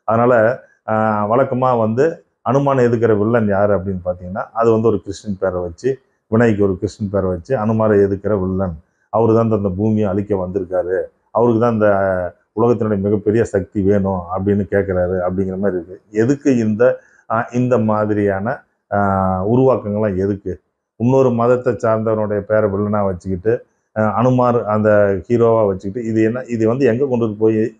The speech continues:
இந்த கதை, இந்த டிராவல் நிறுத்தும் அப்படிங்கிறது அந்த இயக்குனர் கண்டிப்பா தெரிஞ்சிருக்கும். இதெல்லாமே தவிர்த்திருந்திருக்கலாம். ஆஹ், நிறைய சாமி படங்கள் வந்து நீங்க தமிழ்ல பார்த்திருப்பீங்க.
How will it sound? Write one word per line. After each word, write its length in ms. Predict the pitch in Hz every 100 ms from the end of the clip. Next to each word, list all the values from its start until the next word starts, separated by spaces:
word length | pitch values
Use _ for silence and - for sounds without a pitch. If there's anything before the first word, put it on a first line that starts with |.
| -
இந்த 220 | 110 107
கதை, 300 | 110 104 120 123 - _ _
இந்த 140 | 107 107
டிராவல் 360 | 107 113 110
நிறுத்தும் 320 | 104 107 113
அப்படிங்கிறது 400 | 101 95 98 107
அந்த 160 | 107 95
இயக்குனர் 380 | 101 104 101 92
கண்டிப்பா 340 | 90 92 101
தெரிஞ்சிருக்கும். 580 | 98 92 95 87 90 104 - -
இதெல்லாமே 380 | 101 98 107 110
தவிர்த்திருந்திருக்கலாம். 800 | 104 110 113 107 95 87 87 - _ _ _ -
ஆஹ், 220 | 95 92
நிறைய 400 | 98 113 175 190
சாமி 300 | 131 127 127
படங்கள் 300 | 110 113 107
வந்து 200 | 104 104
நீங்க 280 | 107 101 92
தமிழ்ல 340 | 95 101 104 95
பார்த்திருப்பீங்க. 500 | 95 92 92 92 90